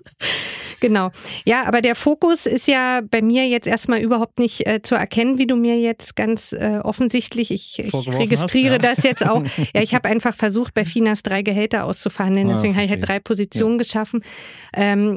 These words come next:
Speaker 1: und tatsächlich ist es so, man kann aber, wenn wir jetzt mal das sortieren, also drei Dinge gehören zur Rolle Finas.
Speaker 2: Genau.
Speaker 1: Ähm, das ist, äh, Vertrieb. Vertrieb ist immer auch Kommunikation und Vertrieb ist auch immer, ähm, das, das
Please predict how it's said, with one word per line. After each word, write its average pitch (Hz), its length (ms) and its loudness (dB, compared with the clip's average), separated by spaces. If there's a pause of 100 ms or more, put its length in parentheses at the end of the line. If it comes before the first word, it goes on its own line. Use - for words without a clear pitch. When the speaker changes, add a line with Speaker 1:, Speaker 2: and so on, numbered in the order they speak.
(120)
Speaker 1:
und 202 460 2 (100)
tatsächlich 240 560 0
ist 208 120 0
es 226 140 -2
so, 233 120 2
man 226 180 2
kann 220 260 0
aber, 202 200 0
wenn 196 120 2
wir 202 100 2
jetzt - 180 -4
mal 202 120 0
das 190 240 -4
sortieren, 190 640 0
also 190 340 0
drei 214 280 -2
Dinge 240 320 2
gehören 208 320 2
zur 196 340 -2 (100)
Rolle 190 220 0
Finas. 262 500 0 (120)
Speaker 2:
Genau. 131 260 -2 (140)
Speaker 1:
Ähm, 202 460 2
das 196 180 -2
ist, - 240 -6
äh, - 160 -6 (180)
Vertrieb. 277 500 0
Vertrieb - 480 -4
ist 202 100 -4
immer 233 300 2
auch - 160 -6
Kommunikation 208 880 0
und 208 280 0
Vertrieb - 380 -4
ist - 200 -6
auch 196 180 -4
immer, 226 420 0 (520)
ähm, 202 340 2 (160)
das, 196 260 -2
das - 320 -6